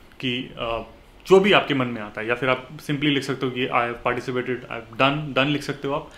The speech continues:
या, या "You have participated in the giveaway", और या फिर कुछ भी आपके दिमाग में अच्छा सा आता है, कोई thought आता है या कोई fragrance recommendation आती है, जो भी आता है, आप वो नीचे mention कर सकते हो।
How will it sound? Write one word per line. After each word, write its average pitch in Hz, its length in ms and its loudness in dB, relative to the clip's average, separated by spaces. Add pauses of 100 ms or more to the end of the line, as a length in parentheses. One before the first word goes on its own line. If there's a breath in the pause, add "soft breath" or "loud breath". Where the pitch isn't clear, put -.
(380 loud breath)
या, 131 120 -2
या 131 260 0
"You 123 100 0
have 117 160 -2
participated 123 520 -2
in 131 80 -4
the 127 80 0
giveaway", 131 320 2 (460 loud breath)
और 117 380 -4
या 135 120 6
फिर 135 160 0 (140)
कुछ 190 160 4
भी 170 160 4
आपके 147 220 4
दिमाग 135 280 4
में 143 140 -2
अच्छा 147 400 0
सा 139 140 2
आता 120 220 2
है, 131 60 4
कोई 131 140 0
thought 131 340 -2
आता 123 220 -2
है 127 100 2
या 127 60 2
कोई 127 140 0
fragrance 123 400 -6
recommendation 127 520 -4
आती 123 220 -6
है, 135 80 -2
जो 143 120 -2
भी 156 100 0
आता 143 200 0
है, 147 140 -6 (300 loud breath)
आप 135 140 2
वो 143 100 0
नीचे 139 260 0
mention 123 380 -2
कर 120 140 -2
सकते 139 320 -2
हो। 143 320 0